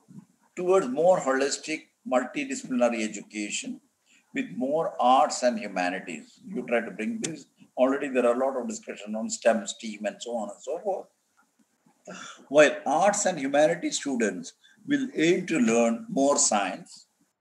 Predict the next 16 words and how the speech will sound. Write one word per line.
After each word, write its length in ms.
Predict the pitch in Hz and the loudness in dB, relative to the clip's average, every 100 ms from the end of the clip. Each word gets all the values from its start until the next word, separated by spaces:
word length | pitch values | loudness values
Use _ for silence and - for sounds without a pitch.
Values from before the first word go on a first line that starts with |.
| _ _ _ - | _ _ _ 4
while 220 | 160 - - | 4 6 6
all 280 | 233 269 | 8 6
will 120 | 240 208 | 4 2
try 200 | 175 175 | 4 4
to 160 | 147 | 2
make 160 | 151 135 | -4 0
an 140 | 135 | 0
effort 360 | 131 127 160 - | 0 0 -2 -4
to 80 | 147 | -6
incorporate 800 | 127 - 147 120 107 120 113 107 | -6 4 4 4 0 -2 -2 -2
more 280 | 123 147 131 | 0 0 -2
vocational 640 | 113 - 131 110 123 104 | -6 -6 -6 -6 -6 -4
subjects 720 | - 95 92 95 - - - _ _ _ - | -2 -2 -4 -12 -12 -14 -16 _ _ _ -4
and 180 | 120 113 | -4 -2
soft 280 | - 123 | -2 -2
skills. 520 | - - 87 - - | -4 -8 -12 -14 -20